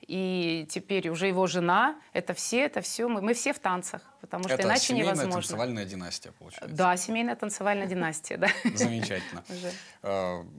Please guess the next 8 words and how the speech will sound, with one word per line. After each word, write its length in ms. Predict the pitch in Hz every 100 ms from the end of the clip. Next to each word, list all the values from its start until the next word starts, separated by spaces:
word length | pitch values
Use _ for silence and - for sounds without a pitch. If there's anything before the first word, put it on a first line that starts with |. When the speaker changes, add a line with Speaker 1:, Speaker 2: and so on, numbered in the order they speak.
| 80 82 107
Speaker 2:
ну, 140 | 160
а 100 | 101
если 280 | 113 175 -
вот, 160 | 101 -
например, 400 | 98 104 92 - 85
да, 180 | 110 135
вам 460 | 90 85 98 123
бы 220 | 101 92